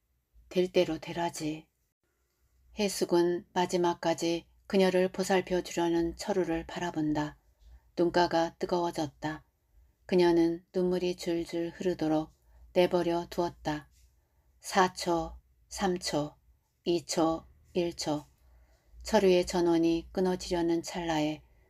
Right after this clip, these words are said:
띠링 하고 티비 켜지는 소리와 함께 뉴스 소리가 들린다. 에어컨도 "순풍을 선택하셨습니다."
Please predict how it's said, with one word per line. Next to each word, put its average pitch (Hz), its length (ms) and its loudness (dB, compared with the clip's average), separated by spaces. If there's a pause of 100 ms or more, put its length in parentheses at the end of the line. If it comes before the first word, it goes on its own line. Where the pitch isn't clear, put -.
(160)
띠링 180 340 4
하고 160 420 -4 (460)
티비 190 300 4
켜지는 175 480 2
소리와 175 340 0
함께 160 540 -4 (420)
뉴스 190 300 4
소리가 180 580 2
들린다. 165 580 0 (640)
에어컨도 165 680 2 (600)
"순풍을 202 520 2
선택하셨습니다." 180 1200 -2